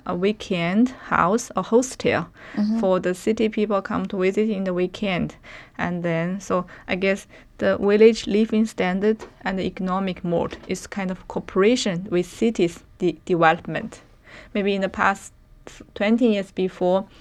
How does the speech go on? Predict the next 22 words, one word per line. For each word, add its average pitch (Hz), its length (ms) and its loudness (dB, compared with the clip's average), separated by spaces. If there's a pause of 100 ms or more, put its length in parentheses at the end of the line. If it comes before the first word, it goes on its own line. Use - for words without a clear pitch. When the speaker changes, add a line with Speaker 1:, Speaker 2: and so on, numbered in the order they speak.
Speaker 1:
people 202 240 -4
are 185 100 2
focused 208 760 0
on 170 160 -4
the 170 100 -2
city 175 540 -2
life. 160 320 -2 (420)
But 180 120 0
now, 175 420 4 (640)
after 180 300 -2
the 175 140 -6
city 214 440 2
development 196 840 2
is - 160 -6
also 196 500 0 (180)
in 190 140 -2
some, 190 200 0
some, 190 480 0
finished 208 360 2
in 196 140 0
some 190 240 2
standard. - 540 0